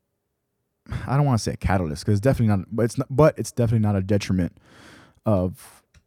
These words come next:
be-, of, uh, excelling at, um, getting out of my comfort zone, if that makes sense.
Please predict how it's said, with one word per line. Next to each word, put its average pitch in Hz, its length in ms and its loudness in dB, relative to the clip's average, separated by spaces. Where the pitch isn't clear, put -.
be-, 113 320 6
of, 110 240 0
uh, 101 300 -4
excelling 110 640 2
at, 101 220 0
um, 95 340 -2
getting 120 220 6
out 110 140 4
of 107 60 6
my 101 440 4
comfort 92 320 -2
zone, 69 200 -12
if 113 100 -6
that 85 180 -2
makes - 180 -8
sense. - 260 -14